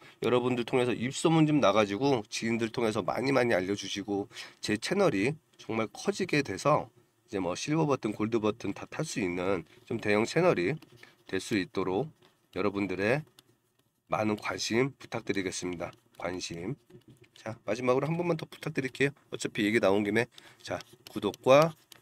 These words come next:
좋아요는 여러분들의 계좌를 채워드릴 거고,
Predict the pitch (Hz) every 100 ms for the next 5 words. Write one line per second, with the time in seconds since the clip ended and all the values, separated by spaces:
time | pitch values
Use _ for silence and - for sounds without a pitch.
0 | - - 98 95 92 90 95 147 160 _
1 | _ _ - - - 98 117 117 113 101
2 | 113 - 98 107 92 87 95 156 - -
3 | 147 113 98 - - 123 165